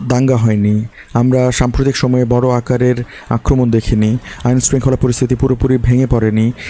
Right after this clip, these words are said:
এই পরিস্থিতিতে অন্যতম খেলোয়াড় হিসেবে আবির্ভূত হয়েছে ওয়াশিংটন। অন্তর্বর্তী সরকারের আইনগত ব্যবস্থা স্পষ্ট হওয়ায় মার্কিন সমর্থন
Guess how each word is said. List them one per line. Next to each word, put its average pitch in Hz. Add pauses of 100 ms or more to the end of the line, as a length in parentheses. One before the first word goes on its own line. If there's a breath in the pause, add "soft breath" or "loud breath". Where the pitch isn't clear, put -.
(120)
এই 135
পরিস্থিতিতে 127
অন্যতম 143 (100)
খেলোয়াড় 131
হিসেবে 117 (260 loud breath)
আবির্ভূত 127
হয়েছে 113 (100)
ওয়াশিংটন। 110 (400 loud breath)
অন্তর্বর্তী 135
সরকারের 139
আইনগত 139
ব্যবস্থা 127
স্পষ্ট -
হওয়ায় 117 (340 loud breath)
মার্কিন 123
সমর্থন 139